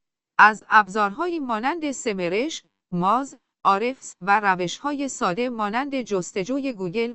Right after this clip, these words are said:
برای شناسایی کیورد گپ‌ها استفاده می‌شود. اگر بخواهیم ابزارها را مقایسه کنیم، سمرش به ویژه با ابزار اختصاصی کیورد گپ تول خود،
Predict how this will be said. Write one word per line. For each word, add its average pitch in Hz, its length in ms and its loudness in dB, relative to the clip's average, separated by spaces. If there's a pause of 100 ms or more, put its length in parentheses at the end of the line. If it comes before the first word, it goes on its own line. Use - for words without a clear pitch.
برای 247 400 2
شناسایی 196 800 -4
کیورد 214 600 -2
گپ‌ها 269 580 0
استفاده 202 640 -4
می‌شود. 135 560 -4 (640)
اگر 247 380 4
بخواهیم 320 640 -2
ابزارها 202 640 2
را 269 200 -2
مقایسه 190 720 -4
کنیم، 247 480 -6 (320)
سمرش 240 680 -4
به 202 160 -2
ویژه 202 340 -4
با 185 320 0
ابزار 185 420 4
اختصاصی 208 880 -4
کیورد 220 500 -4
گپ 196 300 0
تول 254 300 -4
خود، 185 420 -2